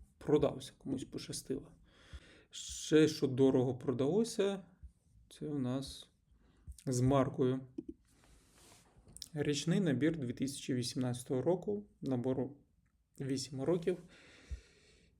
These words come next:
Він продався за сім з половиною тисячі гривень. Досить непогано. А тоді реалізація була десь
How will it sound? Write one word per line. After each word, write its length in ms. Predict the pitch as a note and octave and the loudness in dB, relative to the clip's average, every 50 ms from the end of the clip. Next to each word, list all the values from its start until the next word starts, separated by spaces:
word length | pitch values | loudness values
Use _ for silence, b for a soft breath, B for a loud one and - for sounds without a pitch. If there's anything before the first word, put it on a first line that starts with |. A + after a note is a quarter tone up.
| - _ _ _ _ _ _ _ _ _ _ _ _ _ _ _ _ _ _ _ - | -20 _ _ _ _ _ _ _ _ _ _ _ _ _ _ _ _ _ _ _ -6
Він 260 | C3 A#2+ C#3 F#3+ F#3+ | -4 0 0 0 0
продався 460 | - - C3 A2+ C#3+ E3+ E3 - D3 B2 | 0 0 2 4 4 2 4 2 2 2
за 180 | A#2 B2 A#2 | 2 2 0
сім 220 | A2+ - - G3 A3 | 0 -2 -2 -2 -4
з 80 | - | -4
половиною 480 | - - D3 B2 A#2 B2+ D3 E3 D#3+ - | -4 -2 0 0 2 0 0 0 -2 -2
тисячі 400 | - C#3 B2 - - - - B2+ | -4 -6 -8 -8 -8 -4 -4 -4
гривень. 380 | A#2+ B2+ C3 B2 B2 B2+ B2+ B2+ - - - | -2 -2 -6 -6 -6 -8 -10 -14 -14 -18 -12
Досить 380 | - C3+ - - - - D3+ C#3 | -8 -6 -6 -6 -8 -8 -6 -6
непогано. 640 | - C#3+ C#3 - C#3 B2+ B2 B2+ A#2+ B2+ B2+ B2+ B2+ - - _ _ _ _ _ _ _ _ _ _ _ _ - - - - _ _ _ _ _ _ - - - - _ _ _ _ _ _ b b b b b b b b b b - | -4 -4 -4 -4 -4 -4 -4 -6 -6 -6 -6 -8 -10 -10 -16 _ _ _ _ _ _ _ _ _ _ _ _ -14 -14 -14 -14 _ _ _ _ _ _ -10 -10 -10 -10 _ _ _ _ _ _ b b b b b b b b b b -6
А 300 | C4 C3+ C#3+ C#3 C3+ C3+ | -2 0 2 2 2 0
тоді 440 | C3 - C3 B2+ D3 D#3 C#3 C3 | 0 -2 -2 0 2 4 4 4
реалізація 680 | B2+ C#3 B2+ B2+ B2+ B2 B2 D#3 D3+ D3 D3+ - C3 A#2+ | 4 4 4 4 4 2 4 4 2 2 2 0 -2 0
була 580 | A#2 A#2+ B2 B2+ B2+ B2 B2 A#2+ A2+ A#2 A#2 - - | 0 2 2 2 2 2 0 0 -2 -6 -8 -8 -8
десь 340 | - B2+ B2 B2 - - | -6 -6 -6 -6 -6 -10